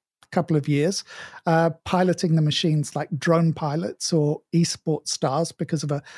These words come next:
a shortage of, uh, uh, qualified operators in some parts of the United States, for example. But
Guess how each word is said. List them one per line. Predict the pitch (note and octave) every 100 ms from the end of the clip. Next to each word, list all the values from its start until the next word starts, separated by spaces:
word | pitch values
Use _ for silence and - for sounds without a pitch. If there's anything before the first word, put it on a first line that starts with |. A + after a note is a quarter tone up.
| - -
a | C#3+
shortage | - - E3+ D#3 - D#3+ D3 - -
of, | D#3 C#3+ D3 -
uh, | C#3+ C#3 - _ -
uh, | F3+ D#3+
qualified | - E3+ D3+ D3 C#3+
operators | C3 D#3 D3+ - C#3+
in | D3+
some | C#3 D3 C#3+
parts | - D3 - -
of | D#3 C#3+ -
the | - C#3+ C#3+ D3
United | D#3 C#3+ - -
States, | - D4 -
for | D3+
example. | - C#3 C3 - - - - - - - -
But | G3+